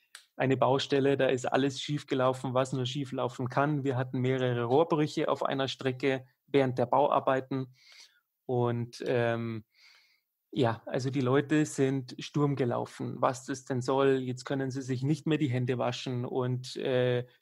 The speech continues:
die Oma steht in der Dusche, haben wir grad eingeseift und jetzt steht sie da mit der Seife und es kommt kein Wasser und die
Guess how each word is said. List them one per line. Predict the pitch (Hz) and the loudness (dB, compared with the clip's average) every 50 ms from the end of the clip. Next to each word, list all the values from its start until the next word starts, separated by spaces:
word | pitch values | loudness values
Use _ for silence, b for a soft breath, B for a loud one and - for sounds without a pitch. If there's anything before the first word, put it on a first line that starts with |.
| _ - | _ -6
die | - | 0
Oma | - 160 160 160 156 | 0 2 4 4 2
steht | - - - 165 156 | 2 2 0 0 2
in | 156 143 151 | 2 2 2
der | 151 | 0
Dusche, | - - 147 143 - - 151 139 139 127 | 0 0 -4 -4 -2 0 2 2 2 4
haben | 123 143 151 156 147 | 2 2 2 2 2
wir | 147 139 | 2 2
grad | 147 135 139 135 | 2 2 2 2
eingeseift | 131 - 131 131 139 139 139 127 - 135 127 131 135 131 - - - - | 2 2 2 2 2 0 -2 0 2 2 4 4 2 2 0 -6 -8 -4
und | 135 131 127 127 127 127 b b b b b b _ | -2 -2 -2 -2 -4 -6 b b b b b b _
jetzt | 143 131 - | -4 -4 -4
steht | - - 165 190 185 - | 0 2 2 2 4 4
sie | 185 175 | 2 4
da | - 123 127 135 | 6 4 4 4
mit | 147 147 147 - | 4 2 4 2
der | 156 127 | 2 2
Seife | - 127 120 127 127 127 - 131 | 4 2 2 2 2 2 0 0
und | 139 143 143 | 0 0 -2
es | 147 - - | -4 -2 -2
kommt | 147 139 135 - | -2 -2 -2 -2
kein | - 143 127 117 | -4 -4 0 0
Wasser | 123 127 123 - - 135 - | 0 0 0 -2 -4 -2 -2
und | 139 135 127 127 - - _ - - b b b _ _ | -2 -4 -6 -8 -14 -20 _ -20 -20 b b b _ _
die | 151 147 156 151 - | -2 -2 -2 -2 -4